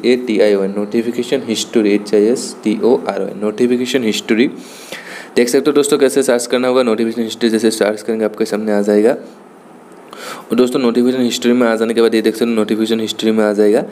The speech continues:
तो आपको ये अगर ऑफ रहेगा दोस्तों, अगर ये देख सकते हो टर्न ऑफ रहेगा तो कुछ इस तरह का ऑफ रहेगा, अगर इसको मैं ऑन कर दूंगा, इनेबल कर दूंगा तो कुछ इस तरह से इनेबल हो जाएगा।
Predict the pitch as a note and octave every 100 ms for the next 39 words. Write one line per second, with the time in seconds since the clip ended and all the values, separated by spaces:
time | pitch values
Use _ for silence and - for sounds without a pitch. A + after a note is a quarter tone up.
0 | - - - A#2 C3+ B2 - A#2+ A#2+ G#2+
1 | A2 A#2+ A2 G#2+ G#2 G#2 G#2+ G#2+ G#2 A2
2 | A2+ A2+ - G#2+ G#2+ A2+ B2 A#2+ G#2+ G#2
3 | G#2+ - A2 G#2 A#2 B2+ - G#2+ G#3+ -
4 | G#2+ G#2 G2+ G#2 G#2 G#2+ G#2+ G#2 G#2 -
5 | G#2+ G#2 - G#2+ A2+ A2 G#2 G#2 G2+ G#2+
6 | A2 A2+ G#2 G#2 G#2 G#2 G2+ G#2+ G#2 -
7 | G2+ G#2 G#2 G2 G2+ G2+ F2+ - F#2+